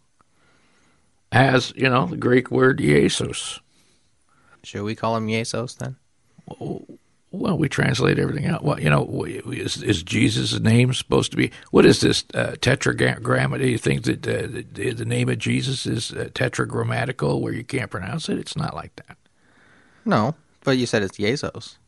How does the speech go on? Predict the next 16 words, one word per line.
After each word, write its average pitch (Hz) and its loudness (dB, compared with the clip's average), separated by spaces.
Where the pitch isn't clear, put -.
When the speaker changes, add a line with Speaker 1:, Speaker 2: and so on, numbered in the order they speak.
Speaker 1:
In 139 6
the 117 6
Greek, 117 6
that's 127 2
just - 4
'cause 104 2
I 117 4
happen 123 2
to 117 0
know 120 6
little 117 4
smattering 127 0
of 117 -6
Greek, 135 -2
you 110 -6
know, 127 -6